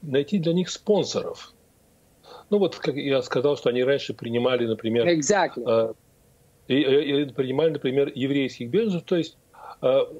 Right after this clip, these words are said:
Speaker 1: старались найти еврейские общины, которые готовы были помочь им с адаптацией. Сейчас они в качестве спонсоров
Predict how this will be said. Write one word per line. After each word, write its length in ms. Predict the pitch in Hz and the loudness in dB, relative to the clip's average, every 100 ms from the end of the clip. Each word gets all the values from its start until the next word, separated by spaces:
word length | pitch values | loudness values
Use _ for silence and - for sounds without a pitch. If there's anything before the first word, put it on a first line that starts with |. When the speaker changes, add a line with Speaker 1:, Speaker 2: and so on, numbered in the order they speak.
| - | -18
Speaker 1:
старались 420 | - 175 202 202 - | -4 2 2 2 0
найти 460 | 156 151 196 196 | 0 0 -2 -2
еврейские 520 | - 131 180 180 - 165 | -4 -2 0 0 0 -2
общины, 360 | - 185 127 | -2 -2 0
которые 540 | 107 110 131 123 110 - - _ | 0 0 2 2 0 -4 -20 _
готовы 380 | - 127 139 143 | -2 0 2 0
были 180 | 123 120 | 0 -2
помочь 400 | 120 127 147 - | 0 0 0 -2
им 60 | 131 | -10
с 60 | - | -4
адаптацией. 680 | 139 131 131 98 - 107 - - - | -2 0 -2 -2 -4 -12 -12 -20 -8
Сейчас 600 | - 190 - 254 247 - _ _ _ - - | -2 0 2 0 0 -8 _ _ _ -20 -4
они 400 | 139 165 202 - - _ _ _ _ _ - | 0 2 0 -2 -12 _ _ _ _ _ -20
в 100 | - | -10
качестве 440 | - 175 - - 151 | 0 0 0 -2 -4
спонсоров 720 | - 240 247 - 98 87 - | -2 0 0 -2 -4 -6 -10